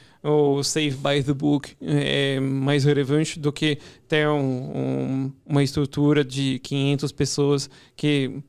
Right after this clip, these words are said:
hum, montam os O K Rs relevantes que, de fato, impactam na estratégia,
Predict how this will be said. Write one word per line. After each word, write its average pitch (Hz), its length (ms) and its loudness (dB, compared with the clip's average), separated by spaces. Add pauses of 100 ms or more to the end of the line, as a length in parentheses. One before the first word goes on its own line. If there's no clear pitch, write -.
(100)
hum, 135 420 0
montam 139 500 0
os 135 160 -2
O 135 100 -2
K 135 340 0
Rs 131 120 -2
relevantes 131 720 0
que, 143 140 -6
de 131 140 -8
fato, 131 340 -4
impactam 131 640 -6
na 139 160 -4
estratégia, 135 640 -4